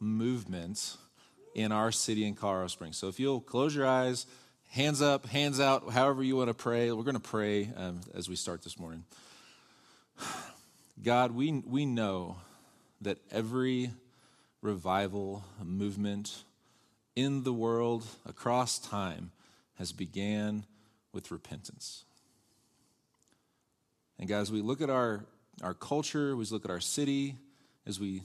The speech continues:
take hard looks at our own lives, we know that there are moments and,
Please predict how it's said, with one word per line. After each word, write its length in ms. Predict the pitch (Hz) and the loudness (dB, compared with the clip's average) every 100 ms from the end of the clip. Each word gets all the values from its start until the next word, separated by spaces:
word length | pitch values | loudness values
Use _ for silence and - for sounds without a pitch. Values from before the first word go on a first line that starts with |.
| - | -4
take 280 | 127 110 | 0 0
hard 360 | - - 123 131 | 0 2 4 4
looks 220 | 123 117 | 2 0
at 80 | 113 | 0
our 140 | 107 | 0
own 160 | 104 98 | 0 0
lives, 520 | 95 110 110 110 101 | 4 4 4 2 -2
we 140 | 101 95 | -4 -2
know 480 | 101 120 127 127 | 0 2 2 2
that 160 | 110 92 | 0 -4
there 160 | 92 87 | -2 -2
are 80 | |
moments 720 | 92 95 113 131 131 123 - - - - - 85 | -2 0 0 0 -2 -2 -4 -6 -16 -20 -16 -8
and, 320 | 87 82 | -6 -4